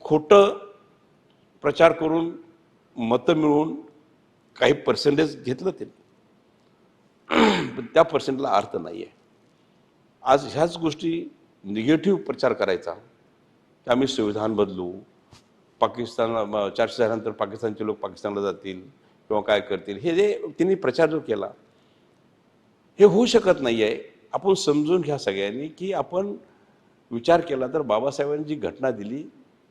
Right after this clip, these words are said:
ती घटना परफेक्ट दिलेली आहे, त्यामध्ये चेंज करता येत नाही आपणाला. चेंज करायची कोणाची हिंमत नाही आणि कोणाला वाट पण नाही आहे. Even राष्ट्रपती पण ते चेंज करू शकत नाहीत, पंतप्रधान करू शकत नाहीत,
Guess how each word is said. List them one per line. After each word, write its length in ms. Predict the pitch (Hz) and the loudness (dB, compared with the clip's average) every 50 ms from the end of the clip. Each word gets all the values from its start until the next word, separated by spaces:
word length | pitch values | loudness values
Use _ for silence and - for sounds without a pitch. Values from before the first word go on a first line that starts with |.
| _ _ - | _ _ -14
ती 300 | 180 185 196 202 175 143 | -12 -10 -10 -10 -10 -10
घटना 420 | 120 120 113 - - 139 147 160 175 | -10 -12 -12 -12 -10 -6 -4 -4 -4
परफेक्ट 560 | 175 - - - 139 123 - - 180 165 147 | -4 -8 -4 0 0 0 0 2 -2 0 0
दिलेली 200 | 113 87 82 73 | -2 -4 -6 -8
आहे, 180 | 76 - - _ _ _ _ _ _ _ _ _ _ _ _ _ _ _ _ _ _ _ _ _ _ _ _ _ _ _ _ _ _ _ | -14 -18 -20 _ _ _ _ _ _ _ _ _ _ _ _ _ _ _ _ _ _ _ _ _ _ _ _ _ _ _ _ _ _ _
त्यामध्ये 300 | - 147 165 180 180 185 | 0 2 4 4 4 4
चेंज 260 | 175 - 180 180 185 175 | 4 4 2 2 2 2
करता 240 | 175 165 156 165 | 0 -2 0 0
येत 100 | 147 143 143 139 | -2 -2 -4 -6
नाही 180 | 123 104 95 | -10 -10 -10
आपणाला. 280 | 92 - - 104 - _ _ _ _ _ _ _ _ _ _ _ _ _ _ _ _ _ _ _ _ _ _ _ _ _ _ _ - - | -12 -14 -16 -20 -20 _ _ _ _ _ _ _ _ _ _ _ _ _ _ _ _ _ _ _ _ _ _ _ _ _ _ _ -18 -8
चेंज 260 | - - 165 170 170 | -2 2 2 2 4
करायची 240 | - 175 180 175 170 | 4 4 4 2 2
कोणाची 300 | 180 175 175 165 135 139 | 2 2 2 2 4 4
हिंमत 160 | 143 165 175 170 170 | 4 4 4 2 2
नाही 140 | 170 175 180 | 2 2 2
आणि 120 | 180 160 | 2 0
कोणाला 260 | 143 - 160 165 165 | 0 2 6 8 8
वाट 160 | 147 143 151 143 | 10 10 8 6
पण 200 | 139 160 156 139 | 6 0 0 2
नाही 220 | 113 98 87 80 | 0 0 -2 -4
आहे. 260 | - - - - 110 | -8 -10 -12 -8 -4
Even 200 | 123 151 151 123 | -2 0 2 4
राष्ट्रपती 520 | 107 120 120 - - 165 147 170 170 175 180 | 6 6 6 4 2 -2 0 0 0 2 2
पण 180 | 170 180 170 | 0 0 -2
ते 80 | 165 156 | -2 -4
चेंज 220 | - 156 151 147 | -2 -4 -4 -4
करू 160 | 147 147 135 | -4 -6 -6
शकत 340 | 127 - 127 120 123 120 123 | -6 -6 -6 -6 -6 -8 -6
नाहीत, 280 | 139 139 135 - 123 110 | -6 -6 -6 -8 -14 -8
पंतप्रधान 420 | - 131 139 139 147 156 165 175 | -4 -4 -4 -2 -2 0 0 0
करू 180 | 170 156 151 143 | 0 0 -4 -4
शकत 380 | - - 135 117 120 107 - | -4 -4 -4 -4 -4 -4 -4
नाहीत, 140 | - 143 143 | -4 -6 -6